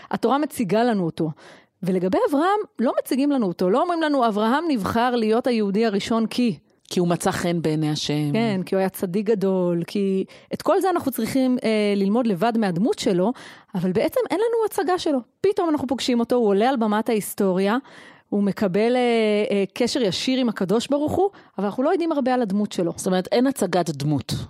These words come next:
Speaker 1: כן.
Speaker 2: נולד ב-, גדל בחוויות ילדות ראשונות, אנחנו לא יודעים כלום עליו בעצם, על האישיות שלו. אנחנו רק לומדים תוך כדי תנועה, תוך כדי שאנחנו שומעים מה הוא עשה,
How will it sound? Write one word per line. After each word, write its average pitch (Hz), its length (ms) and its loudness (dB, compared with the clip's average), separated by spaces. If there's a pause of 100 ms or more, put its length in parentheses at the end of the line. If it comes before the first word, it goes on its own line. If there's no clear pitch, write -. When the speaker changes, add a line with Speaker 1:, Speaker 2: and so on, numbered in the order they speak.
(120)
Speaker 1:
כן. 233 200 2
Speaker 2:
נולד 202 500 2
ב-, 185 80 2 (300)
גדל 180 420 2
בחוויות 175 600 2
ילדות 180 320 -2
ראשונות, 170 500 0
אנחנו 180 280 0
לא 208 60 4
יודעים 240 280 2
כלום 247 320 0
עליו 151 220 0 (240)
בעצם, 147 480 -2
על 147 80 0
האישיות 165 500 -4
שלו. 170 260 0 (400)
אנחנו 170 220 0
רק 214 180 2
לומדים 208 300 0
תוך 233 240 -2
כדי 196 260 0
תנועה, 196 380 0 (140)
תוך 175 200 -2
כדי 175 280 0
שאנחנו 170 320 -4
שומעים 175 380 0
מה 175 60 0
הוא 170 160 0
עשה, 285 220 -2